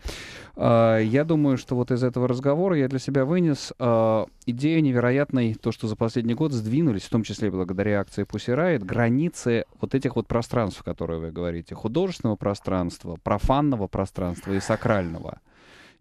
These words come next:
И это невероятно интересно, потому что мы не знаем, как каждое из пространств может быть означено. Любое, вот то, что Бойс говорит, любое пространство может оказаться неожиданно художественным, может, Георгиевский зал в Кремле, кто знает.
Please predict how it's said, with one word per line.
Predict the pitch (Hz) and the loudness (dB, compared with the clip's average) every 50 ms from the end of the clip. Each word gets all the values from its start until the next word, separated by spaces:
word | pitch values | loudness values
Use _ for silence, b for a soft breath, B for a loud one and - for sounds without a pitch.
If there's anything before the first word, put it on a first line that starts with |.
| B | B
И | - 120 110 110 110 - | -2 0 2 2 0 0
это | - 123 120 - 135 | 0 -2 0 2 2
невероятно | 139 135 135 139 135 139 147 160 165 147 156 143 | 2 4 4 4 4 4 4 2 2 2 2 2
интересно, | 139 139 - 156 151 143 113 - - 95 85 | 2 2 2 2 2 2 2 0 -4 -6 -4
потому | - - 104 104 | -2 0 0 0
что | 101 - - | 0 0 0
мы | 113 113 | 2 2
не | 117 117 120 | 2 2 2
знаем, | 110 131 135 143 151 147 135 110 | 2 2 4 4 4 4 2 0
как | - - 98 - | 0 -4 -6 -6
каждое | _ - 107 104 95 101 98 | _ 0 0 0 2 0 0
из | 98 92 - | 0 -2 -2
пространств | - 110 104 101 - - 135 147 156 160 - - | 0 0 0 0 0 0 2 2 2 0 0 0
может | 110 110 117 113 113 | 0 0 0 0 -2
быть | 107 113 110 - | -2 -4 0 0
означено. | 113 110 107 113 107 95 90 - - 90 85 | 0 0 2 0 0 0 -2 -2 -6 -6 -6
Любое, | 85 90 98 98 107 123 127 117 101 90 | -2 -4 -4 0 2 2 2 2 0 0
вот | - 101 - | -4 -6 -4
то, | - 110 | -4 -6
что | 101 - - | -6 -4 -6
Бойс | 98 92 98 98 92 - | -6 -2 -2 -2 -2 -2
говорит, | - 92 90 90 90 87 - | -2 -2 -2 -2 -2 -4 -4
любое | 95 95 110 107 98 | -4 0 0 -2 0
пространство | - 98 95 - - 98 92 90 - 101 | -2 -4 -4 -4 -4 -4 -4 -4 -4 -4
может | 95 95 90 90 - | -2 -2 -4 -4 -6
оказаться | - - 95 95 92 90 - - 98 | -6 -6 -2 -2 -2 -4 -2 -2 -2
неожиданно | 98 98 98 98 98 - 107 95 92 90 85 85 | 0 2 2 2 2 0 -2 -2 -2 -2 -4 -4
художественным, | - - 104 107 127 156 160 156 - - - 92 85 85 82 | -4 -6 -2 0 0 0 0 -4 -6 -8 -8 -6 -6 -4 -4
может, | 87 92 90 90 | -6 -6 -6 -6
Георгиевский | 87 92 104 104 104 98 90 101 95 - - - 110 | -4 -2 0 0 0 0 0 -2 -2 -2 -2 -4 -2
зал | 104 98 101 90 87 | -2 0 -2 -4 -4
в | - | -8
Кремле, | - - 90 85 90 87 85 82 - B B B B B B B | -8 -8 -4 -4 -4 -4 -4 -6 -10 B B B B B B B
кто | - - - 101 92 | -20 -6 -2 -2 0
знает. | 87 95 92 85 82 87 - | 0 0 0 0 -2 -6 -8